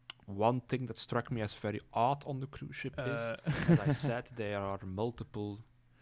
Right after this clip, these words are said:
Speaker 1: uh, why are you laughing?
Speaker 2: Nothing. There was a, a long silence.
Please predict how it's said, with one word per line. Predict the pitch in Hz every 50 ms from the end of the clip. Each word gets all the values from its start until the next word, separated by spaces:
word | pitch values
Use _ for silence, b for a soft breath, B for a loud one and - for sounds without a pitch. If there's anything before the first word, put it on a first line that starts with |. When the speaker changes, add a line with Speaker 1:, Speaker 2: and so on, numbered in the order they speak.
| b b -
Speaker 1:
uh, | 104 95 95 92 95 98 95 _ _ _ _ _ _ _ _ _ - _ _ - _ - _ _ _ _ _ _ _ _ _ _ _ _ _ _ _ _ _ _ _ _ _ _ _ _ _ _ _ _ _ _ - _ _ _
why | - 101 95
are | 92
you | 92 92 98
laughing? | 92 92 101 - - 123 117 - - -
Speaker 2:
Nothing. | - 139 - 143 131 127 127 - _ -
There | 139 135
was | 135 131 135
a, | 135 131 131
a | -
long | 135 131 135 135 139 139
silence. | 127 - 139 123 120 117 120 120 - -